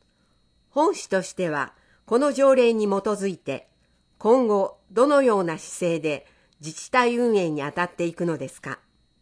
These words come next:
答弁。今後は、基礎自治機能の充実及び強化を模索していくことが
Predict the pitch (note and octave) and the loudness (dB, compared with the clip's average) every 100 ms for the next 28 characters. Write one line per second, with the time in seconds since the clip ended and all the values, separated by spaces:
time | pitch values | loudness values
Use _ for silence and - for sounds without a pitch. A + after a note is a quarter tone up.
0 | _ _ _ _ _ _ _ _ _ _ | _ _ _ _ _ _ _ _ _ _
1 | _ _ _ _ - C#4+ B3 D#3+ C#3+ B2+ | _ _ _ _ 0 4 4 4 -4 -8
2 | _ _ _ _ _ _ _ _ _ A3 | _ _ _ _ _ _ _ _ _ 2
3 | C#4 A#3+ G#3+ F#3+ E3 - _ _ _ _ | 2 2 2 2 0 -4 _ _ _ _
4 | - G3 - C#4 B3+ - - C4+ A#3 G#3 | -10 -10 -2 -2 -2 -8 -8 0 2 2
5 | D#3+ C#3+ C#3+ F#3 F#3+ F3 - D3+ D3 _ | 0 -4 -4 -4 -4 -8 -12 -12 -12 _
6 | _ _ - A#3 B3 F#3+ D#3 - C4 A#3 | _ _ 0 4 4 2 -4 0 2 2
7 | F3+ D#3 C#3 D3+ D#3 E3+ G#3 G#3 - - | -2 -2 -4 -2 -4 -2 -6 -8 -8 -2
8 | G3+ F#3+ - E3+ F3+ D#3 B2 | -2 -4 -8 -4 -2 -4 -6